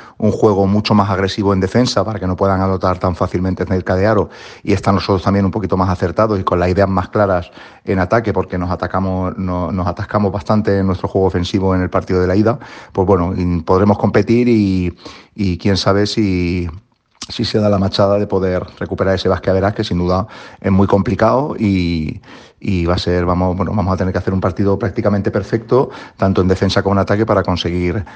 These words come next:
para conseguir dar la vuelta a la eliminatoria. Eh, el equipo lo sabe, ya lo hemos hablado, lo, lo vamos a reiterar durante esta semana y vamos a trabajar para ello,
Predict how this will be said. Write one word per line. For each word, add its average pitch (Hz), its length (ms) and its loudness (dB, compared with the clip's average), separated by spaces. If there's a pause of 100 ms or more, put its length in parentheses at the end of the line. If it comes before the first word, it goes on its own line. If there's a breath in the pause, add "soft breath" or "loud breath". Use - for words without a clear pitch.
(140)
para 95 160 0
conseguir 92 340 2
dar 98 80 6
la 95 60 2
vuelta 92 240 0
a 90 40 2
la 87 60 0
eliminatoria. 85 500 0 (380 loud breath)
Eh, 98 880 2 (440 loud breath)
el 98 240 -2
equipo 107 640 4 (300 loud breath)
lo 104 120 0
sabe, 127 420 0
ya 110 120 0
lo 104 80 0
hemos 98 180 -6
hablado, 117 460 4
lo, 95 540 -2
lo 92 120 0
vamos 95 220 2
a 95 60 -2
reiterar 95 360 0
durante 95 260 0
esta - 140 -6
semana 107 260 0
y - 20 2
vamos 95 180 2
a - 20 -4
trabajar 92 340 2
para 95 200 2
ello, 131 280 2